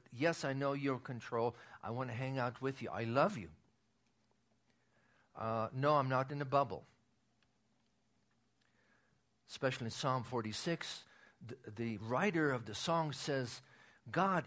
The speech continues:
even when the mountains slide into the sea," now think of, of, of our fourteeners, you know, long speak, sliding into the sea and, and,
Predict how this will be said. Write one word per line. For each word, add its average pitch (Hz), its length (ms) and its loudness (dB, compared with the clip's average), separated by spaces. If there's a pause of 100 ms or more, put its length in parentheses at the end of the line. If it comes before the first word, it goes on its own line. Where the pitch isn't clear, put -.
even 214 460 0
when 160 180 0
the 151 80 2
mountains 160 800 4
slide 226 680 -2
into 202 240 -2
the 165 140 -2
sea," 147 560 -2 (1400)
now 139 60 -4
think 240 240 -2
of, 180 100 2
of, 139 320 -2
of 139 340 0 (320)
our 143 200 8
fourteeners, 180 1000 0
you 127 80 -8
know, 120 220 -6 (1200)
long 160 300 6
speak, - 420 -2
sliding 190 760 2
into 160 200 -2
the 135 120 0
sea 170 400 0
and, 123 220 -2
and, 127 160 -4